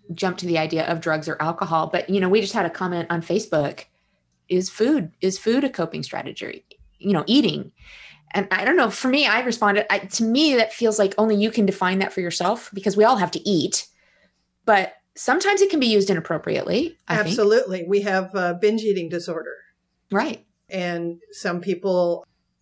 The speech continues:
Speaker 2: eat when they are upset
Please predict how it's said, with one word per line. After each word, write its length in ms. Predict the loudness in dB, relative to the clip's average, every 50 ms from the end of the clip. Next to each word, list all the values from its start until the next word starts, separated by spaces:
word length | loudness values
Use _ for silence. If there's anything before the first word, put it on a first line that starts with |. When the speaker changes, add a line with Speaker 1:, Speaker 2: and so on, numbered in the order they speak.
| _ _ _ _ _ _ _ _ _ _ _
Speaker 2:
eat 320 | -4 -2 -2 -2 -2 -6 -10 -14 -14 _ _ _ _ _ _ _ _ _ _ _ _ _ _ _ _ _ _ _ _ _ _ _ _ _
when 520 | -8 -4 -2 -2 0 0 -2 -2 -4 -6 -8 -6
they 260 | -4 -2 -2 -2 -2 -2
are 240 | -4 -4 -4 -4 -6
upset 640 | -8 -10 -10 -8 -6 -4 -2 -2 -2 -4 -8 -14 -20